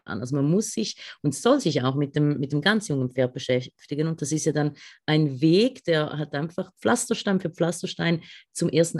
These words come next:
Aufsitzen führt oder dann zum ersten, was auch immer, die erste Runde drehen, äh, mit Reiter.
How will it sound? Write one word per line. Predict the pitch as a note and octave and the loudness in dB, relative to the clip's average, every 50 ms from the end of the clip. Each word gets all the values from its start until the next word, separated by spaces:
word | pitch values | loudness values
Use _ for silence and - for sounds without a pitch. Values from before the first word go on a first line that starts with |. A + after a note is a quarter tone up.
| - - | -6 -2
Aufsitzen | C3 C#3+ E3+ D#3+ - - - G#3+ G#3 - - G#3 | 0 0 0 -2 -2 -4 -4 -4 -4 -4 -6 -6
führt | G3 - - G3+ G3+ G3 F#3+ F#3 F#3+ | -6 -2 0 2 4 4 4 2 0
oder | - D#3+ D#3+ | -2 -4 -2
dann | - D#3 D3 D3 | 0 0 -2 -2
zum | - - D#3 | -4 -4 -4
ersten, | D3 C#3+ D3 D3+ - - - D3+ C#3+ C#3+ C#3 | -2 -2 -2 -2 -4 -6 -4 -4 -2 -2 -2
was | C3 C3 C#3 | -2 -2 -2
auch | D3+ - | -4 -4
immer, | - D3+ D3 D3 C#3+ C3 | -4 -2 0 0 0 0
die | C3+ | 0
erste | D3+ D#3 D#3 - D#3+ D3 | 0 0 0 2 0 2
Runde | - D#3 D#3+ D#3+ F#3 | 2 2 0 0 0
drehen, | F#3 - C#3+ C#3+ C#3 C#3+ C#3+ C#3+ C#3+ - - - - - - | 0 2 4 4 4 4 4 2 -2 -8 -14 -20 -20 -10 -4
äh, | C#3+ C#3+ C#3+ C#3 C3+ C3 | -2 0 0 0 0 -2
mit | C#3+ C#3 D3+ D3+ D#3+ | -4 -4 -6 -6 -4
Reiter. | C#3 C#3 C3 C3 C#3+ C#3 - D3+ D3 D3 | -2 0 2 0 0 0 -2 -2 -2 -4